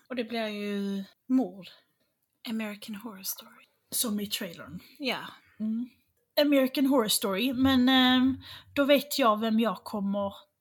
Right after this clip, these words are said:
Speaker 2: ta där.
Speaker 1: Jag också.
Speaker 2: Och mitt kommer nog bli ett långt fall, så det här blir ett kort avsnitt, men jag har känslan att nästa avsnitt kommer bli långt. Vi hoppas i alla fall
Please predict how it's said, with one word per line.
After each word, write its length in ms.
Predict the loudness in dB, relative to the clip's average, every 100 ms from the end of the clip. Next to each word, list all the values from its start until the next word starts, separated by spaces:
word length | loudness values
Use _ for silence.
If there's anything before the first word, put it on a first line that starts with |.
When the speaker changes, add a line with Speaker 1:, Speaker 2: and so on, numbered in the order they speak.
| _
Speaker 2:
ta 460 | -8 -6 -6 -8 -10
där. 400 | -8 -8 -6 -8 -10 -14
Speaker 1:
Jag 300 | -10 -10 -14
också. 340 | -20 -20 -18 -18 -20 -18 -8
Speaker 2:
Och 260 | -8 0
mitt 240 | 0 0 -2
kommer 220 | -2 0
nog 120 | 0
bli 80 | -2
ett 100 | -2
långt 300 | -2 -2 -4
fall, 340 | -2 -2 -2 0
så 140 | 2
det 60 | 4
här 160 | 4
blir 100 | 2
ett 60 | -4
kort 280 | -8 -6 -6
avsnitt, 400 | -6 -4 -4 -2
men 80 |
jag 40 | 0
har 60 |
känslan 400 | 0 0 -2 -4
att 120 | -8 _ _ _ _ _ _ _
nästa 420 | 0 0 0 -4
avsnitt 320 | -4 -6 -10 -10
kommer 180 | -10 -8
bli 200 | -10 -14 -18 -20 -20 -20 _ -12
långt. 640 | -8 -8 -10 -12 -10 -12 -14 -20 _ _ _ -2
Vi 160 | 0
hoppas 500 | 2 2 0 -4 -2
i 60 | -2
alla 160 | -4 -4
fall 420 | -4 -4 -4